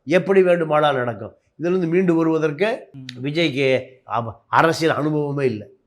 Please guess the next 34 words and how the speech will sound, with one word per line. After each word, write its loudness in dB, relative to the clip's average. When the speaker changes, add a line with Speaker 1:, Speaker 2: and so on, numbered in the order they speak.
Speaker 2:
இப்ப -4
இன்னொன்னு, -6
இப்ப -10
இன்னொரு -4
பக்கம் -4
என்னன்னா, -2
பீகார் 2
தொ-, -4
பீகார்ல 0
வந்து -4
எலெக்ஷன் -4
திருட்டை -4
பத்தி -4
தி -8
மு -8
க 0
அதிகமா -2
பேசுது. -10
முதலமைச்சருடைய 2
தொகுதியிலே -2
ஒன்பதாயிரம் 2
வாக்குகள், -2
அ, -6
அந்த -4
தொகுதியுடைய 0
வாக்காளர் 2
எண்ணிக்கையை -4
விட 0
அதிகமாக -2
இருக்கு -10
அப்படின்னு -12
சொல்லி, -12
அ, -2
ஒரு -6